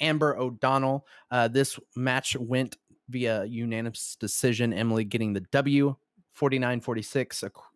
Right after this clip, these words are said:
uh, across the board, except for fifty forty-five by the last judge. Um, I mean, I, you know, I, I had talked about this, you know, I had talked about the, the press,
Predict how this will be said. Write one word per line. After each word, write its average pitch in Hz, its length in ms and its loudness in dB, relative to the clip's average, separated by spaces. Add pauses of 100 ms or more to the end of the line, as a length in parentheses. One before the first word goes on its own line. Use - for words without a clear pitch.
(180)
uh, 113 180 -2
across 117 320 0
the - 80 -10
board, 113 260 0
except 110 320 0
for 104 100 -2
fifty - 360 -2
forty-five 104 560 0
by 98 140 2
the 90 100 0
last 98 300 2
judge. 107 340 -2 (340)
Um, 113 300 2 (300)
I 143 60 2
mean, 151 260 2
I, - 80 -4 (180)
you 156 200 0
know, 101 180 -4 (160)
I, 165 240 2 (320)
I 170 120 4
had 190 140 2
talked 175 260 0
about 160 300 2
this, 151 340 0
you 151 120 2
know, 117 160 4
I 120 120 6
had 123 140 2
talked 127 300 0
about 113 320 2
the, 107 380 0 (300)
the 120 80 -4
press, - 460 -4